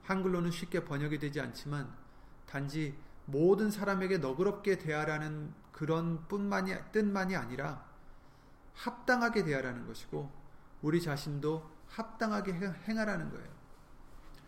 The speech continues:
하나님께 합당한 자가 되어야 되고 서로 또한 합당한 자가 되어야 돼요. 예수님에게 합당한 자-, 자가 되어야 됩니다.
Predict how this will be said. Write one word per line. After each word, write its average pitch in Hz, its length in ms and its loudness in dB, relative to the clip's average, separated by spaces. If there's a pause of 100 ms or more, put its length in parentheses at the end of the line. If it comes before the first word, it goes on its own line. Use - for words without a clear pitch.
(140)
하나님께 196 520 2
합당한 170 540 0
자가 139 240 -2
되어야 120 200 -4
되고 117 440 -6 (160)
서로 214 440 -2
또한 196 320 0
합당한 185 520 -4
자가 147 240 -2
되어야 139 200 -8
돼요. - 160 -14 (1800)
예수님에게 165 720 4
합당한 160 460 -2
자-, 143 140 -8 (140)
자가 131 340 -6
되어야 123 220 -6
됩니다. 135 340 -10